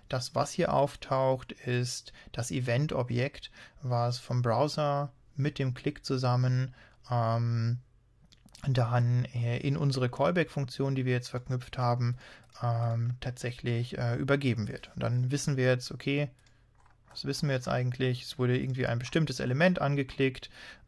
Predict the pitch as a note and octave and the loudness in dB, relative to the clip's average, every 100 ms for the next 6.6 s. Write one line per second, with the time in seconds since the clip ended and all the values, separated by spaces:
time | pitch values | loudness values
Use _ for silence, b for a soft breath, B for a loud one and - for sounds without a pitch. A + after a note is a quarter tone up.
0 | - A#2+ A#2+ A#2+ A#2+ A#2 B2 B B B | 0 2 4 4 4 0 -4 B B B
1 | - _ - - - C3 B2+ C3 F3+ - | -20 _ -20 -18 -6 -2 2 2 2 -2
2 | - C3+ C3 B2+ C3 C3+ B2+ B2 B2+ B2+ | -2 2 4 4 4 2 0 0 2 4
3 | B2 A2+ B2+ B2+ - - - B2 A#2+ B2+ | 4 4 2 0 -4 -6 -2 0 0 -2
4 | B2 C3 B2+ C#3 C3+ C3 B2 C3 C3+ B2+ | -2 -2 2 0 2 0 0 -2 -2 0
5 | B2+ C#3 B2+ B2+ C#3+ C3+ C3 B2+ - B2 | 0 0 2 0 0 0 0 0 0 0
6 | B2 - B2 C3 B2+ C3 | 0 0 2 4 4 2